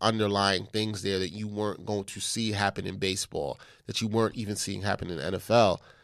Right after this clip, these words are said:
And I think that's what annoyed people. It's like,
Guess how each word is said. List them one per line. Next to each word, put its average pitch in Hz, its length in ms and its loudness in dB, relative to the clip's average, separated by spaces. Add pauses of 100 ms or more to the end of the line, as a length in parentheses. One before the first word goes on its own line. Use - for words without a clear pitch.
(300)
And 107 160 0
I 98 60 2
think 113 320 -4
that's 113 320 4
what 104 240 2
annoyed 101 340 0
people. 92 340 -6
It's 87 140 -6
like, 95 220 0